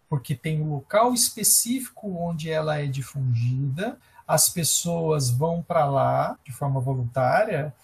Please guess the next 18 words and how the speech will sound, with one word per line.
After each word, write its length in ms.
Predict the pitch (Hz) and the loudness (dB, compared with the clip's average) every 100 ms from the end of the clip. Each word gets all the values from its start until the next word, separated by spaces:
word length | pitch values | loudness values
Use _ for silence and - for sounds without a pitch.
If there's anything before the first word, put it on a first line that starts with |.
| _ - | _ 0
pagam 420 | 165 175 185 151 | 4 6 4 2
alguma 420 | 135 127 135 123 - | 0 0 -2 -4 -2
taxa, 420 | 135 175 202 - | 2 2 0 -2
seguem 500 | - - 190 208 175 | 0 2 2 0 -2
uma 140 | 160 | -4
sequência 640 | 151 - - 151 139 - 139 | -4 -6 -8 -6 -6 -6 -6
lógica 500 | 139 175 185 - 143 | -4 -4 -4 -6 -8
de 140 | 131 | -8
trabalho, 520 | 143 131 139 180 202 - | -6 -2 2 0 0 -8
portanto, 380 | 185 - 233 | -6 -2 2
elas 200 | 240 226 | 2 2
não 140 | 220 247 | 2 2
estão 340 | - 226 226 | 2 2 2
na 160 | 254 233 | 0 -2
rua. 500 | 139 175 214 160 147 | 0 0 2 0 0
O 120 | 196 | -6
grande 460 | 175 185 269 311 247 | 0 4 4 2 -2
problema 840 | - 202 190 147 147 139 139 160 | -2 -4 -4 -2 -2 -2 -2 -4